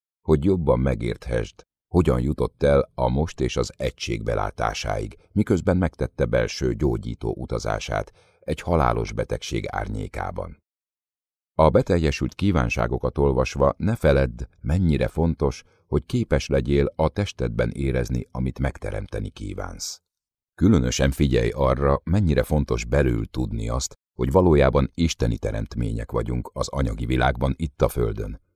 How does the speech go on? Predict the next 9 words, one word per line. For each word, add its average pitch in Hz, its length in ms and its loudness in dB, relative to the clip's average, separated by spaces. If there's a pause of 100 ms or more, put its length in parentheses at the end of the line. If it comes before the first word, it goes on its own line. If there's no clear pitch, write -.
(360)
A 82 180 6
következő 82 520 2
oldalakon 65 600 2 (260)
folyamatosan 60 640 2
hangsúlyozom, 58 800 -2 (380)
milyen 71 320 6
fontos 73 540 0
a - 80 -12
képzeleted, 55 720 -4